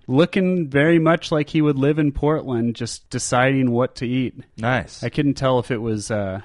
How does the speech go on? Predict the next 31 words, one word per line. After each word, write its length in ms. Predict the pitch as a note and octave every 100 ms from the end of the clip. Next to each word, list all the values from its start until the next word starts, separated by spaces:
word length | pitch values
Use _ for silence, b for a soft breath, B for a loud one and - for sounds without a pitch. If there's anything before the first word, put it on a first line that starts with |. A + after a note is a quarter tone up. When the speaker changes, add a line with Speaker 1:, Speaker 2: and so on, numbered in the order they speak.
| -
Speaker 1:
Malkovich 580 | B2 B2 C3+ C#3 D3 D3
or 60 | A#2
if 120 | -
it 40 |
was 240 | A2+ G#2 - - -
John 240 | B2 A#2+
Cusack 640 | - B2+ A2+ A#2 G#2 G#2
looking 400 | - A2+ - G#2+
through 240 | - A2 G#2+
the 160 | G#2+
eyes 240 | G#2+ A2 G#2+
Speaker 2:
Oh, 140 | A#2+
Speaker 1:
of 80 | A#2
John 260 | G#2 G2+ G#2
Speaker 2:
yeah. 100 | G2+
<laughs> 140 | G2+
Speaker 1:
Malkovich 320 | - G#2+ G2
Speaker 2:
That's 240 | B2+ B2 G#2
hard 240 | B2+ A#2+
to 80 | G#2
Speaker 1:
wandering 160 | G2+
around. 280 | A#2 G#2 D#2+
Speaker 2:
spot, 120 | -
yeah. 240 | G2+ F#2+ D2+
Speaker 1:
Five 380 | - D3 D#3 -
stars. 680 | C#3+ C#3 G#2+ F#2 - - - _ - b b b
Speaker 2:
I 100 | B2+
ranked 280 | E3 F#3 -
the 100 | B2
Sierra 520 | - C3+ B2+ F#3+ D3+
Club. 340 | - D#2+ G1+